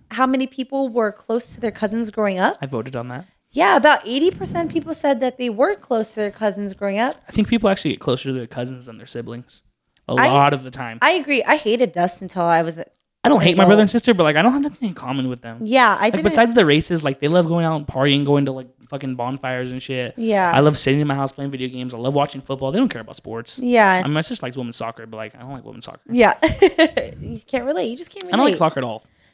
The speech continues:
Speaker 1: You never know. You never know if later in life you guys might get closer. And if not, like, that's okay too. You don't
Speaker 2: Yeah.
Speaker 1: have to be close to your
Speaker 2: I, I don't,
Speaker 1: siblings.
Speaker 2: I, I will say I don't have, like, no animosity towards them or hate
Speaker 1: No,
Speaker 2: anything.
Speaker 1: for
Speaker 2: It's
Speaker 1: sure
Speaker 2: just, like,
Speaker 1: not. No,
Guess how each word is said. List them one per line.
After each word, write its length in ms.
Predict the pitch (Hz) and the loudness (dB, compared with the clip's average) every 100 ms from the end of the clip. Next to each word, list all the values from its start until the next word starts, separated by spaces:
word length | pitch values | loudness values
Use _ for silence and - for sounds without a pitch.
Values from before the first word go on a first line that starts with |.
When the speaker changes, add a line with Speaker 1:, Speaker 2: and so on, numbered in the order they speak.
| _ | _
Speaker 1:
You 80 | 339 | -2
never 260 | 440 466 330 | 0 0 0
know. 240 | 214 233 | 2 2
You 140 | 311 311 | 0 -4
never 180 | 349 | -4
know 160 | 294 240 | -2 -2
if 140 | 226 | -2
later 260 | 208 208 220 | -4 -2 -2
in 100 | 214 | -2
life 240 | 208 220 | -2 -4
you 80 | 220 | -4
guys 120 | 208 190 | -6 -4
might 140 | 202 | -6
get 160 | 202 - | -6 -4
closer. 360 | 190 196 226 | -2 -2 0
And 100 | 247 | 0
if 120 | 330 - | 0 2
not, 260 | 285 403 | 2 4
like, 140 | 233 233 | 2 2
that's 200 | 302 415 | 0 -2
okay 240 | - 359 | -4 -4
too. 320 | 240 277 294 | -2 -2 0
You 100 | 190 | 0
don't 100 | 277 | 2
Speaker 2:
Yeah. 60 | 175 | 2
Speaker 1:
have 180 | 262 302 | 2 0
to 80 | 262 | -4
be 100 | 220 | -8
close 300 | - 233 - | -2 -2 0
to 100 | - | 2
your 60 | 214 | 2
Speaker 2:
I, 120 | - | 6
I 20 | |
don't, 180 | 254 247 | 6 6
Speaker 1:
siblings. 200 | - 175 - | 4 0 4
Speaker 2:
I, 80 | 208 | 4
I 40 | 202 | 6
will 120 | 196 | 6
say 100 | 196 | 6
I 80 | 175 | 4
don't 120 | 185 | 4
have, 120 | 185 | 2
like, 120 | 160 156 | 2 0
no 100 | 143 | 0
animosity 480 | 139 127 123 - | 0 -2 -4 -8
towards 200 | 127 127 | -8 -8
them 100 | 120 110 | -8 -10
or 60 | |
hate 140 | - 349 | -4 2
Speaker 1:
No, 160 | 381 | 6
Speaker 2:
anything. 160 | 359 233 | 6 4
Speaker 1:
for 60 | |
Speaker 2:
It's 80 | 349 | 0
Speaker 1:
sure 120 | - | 0
Speaker 2:
just, 80 | 330 | 2
like, 120 | 214 170 | 4 2
Speaker 1:
not. 180 | 147 - _ - | -2 -10 _ -2
No, 260 | 269 202 | 2 2